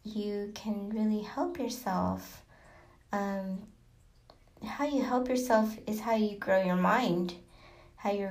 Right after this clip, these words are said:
grow your, your, um, spirit, your conviction, right? Your passion, your purpose. This is so beautiful. I'll leave you with this thought.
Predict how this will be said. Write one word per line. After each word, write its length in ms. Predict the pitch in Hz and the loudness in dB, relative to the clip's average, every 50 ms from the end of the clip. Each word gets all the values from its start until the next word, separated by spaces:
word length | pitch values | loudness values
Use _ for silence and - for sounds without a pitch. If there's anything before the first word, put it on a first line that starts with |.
| 190 190 | -6 -6
grow 460 | - 190 190 190 185 185 185 185 185 196 | -4 -2 0 0 0 0 0 -2 -2 -2
your, 300 | 196 185 185 185 180 180 - - - - - - | -2 -2 -2 -2 -2 -4 -8 -16 -20 -14 -10 -8
your, 420 | 190 190 190 190 190 190 185 - - | -6 -4 -4 -4 -4 -4 -4 -6 -6
um, 340 | 190 202 190 185 185 180 180 | -6 -6 -4 -4 -4 -4 -4
spirit, 840 | - - - - - - - 226 262 269 233 - - - - - - - - - - - - - - - _ - | -6 -8 -10 -12 -12 -4 0 2 2 4 4 2 0 -2 -8 -12 -18 -20 -20 -20 -20 -20 -20 -20 -20 -20 _ -8
your 520 | 233 208 202 196 196 190 190 185 185 185 - - | -6 -4 -4 -2 -4 -4 -4 -4 -4 -6 -8 -10
conviction, 880 | - - 214 208 196 - 233 233 - - - - 185 180 180 185 185 185 | -10 -6 -6 -6 -4 -4 -8 -8 -8 -10 -6 -4 -2 -2 -2 -2 -4 -4
right? 360 | 196 190 196 214 240 - - - - | -6 -6 -4 -4 -6 -6 -8 -8 -8
Your 140 | 196 190 185 - - | -10 -10 -10 -10 -10
passion, 880 | - - 214 208 220 220 - - - 202 185 180 180 180 180 180 - - - - - - - - | -8 -6 -6 -4 -4 -6 -8 -8 -6 -4 -4 -2 0 0 -2 -2 -4 -10 -16 -20 -20 -20 -20 -10
your 160 | - 208 196 185 | -8 -8 -6 -6
purpose. 840 | - - - - 214 214 - 196 180 - - - - - - - - - - - - - - - - - - - - - | -8 -10 -6 -6 -4 -4 -2 -2 -4 -4 -4 -6 -8 -10 -10 -12 -14 -18 -20 -20 -20 -20 -20 -20 -20 -20 -20 -20 -10 -6
This 160 | 247 247 254 | -6 -4 -2
is 200 | 254 247 247 - | 0 0 0 0
so 140 | - 226 220 | 2 2 2
beautiful. 520 | 220 214 214 214 214 220 220 - - 202 | 2 0 2 2 2 2 0 -2 -2 -2
I'll 220 | 190 190 190 190 190 | -2 0 -2 -2 -2
leave 220 | 202 208 214 214 | 0 0 0 2
you 140 | 226 220 208 | 4 4 2
with 160 | 202 196 190 | 2 0 -4
this 200 | - 190 185 - | -6 -8 -8 -8
thought. 420 | - - 196 202 196 196 190 - | -6 -4 -2 -2 0 -2 -2 -4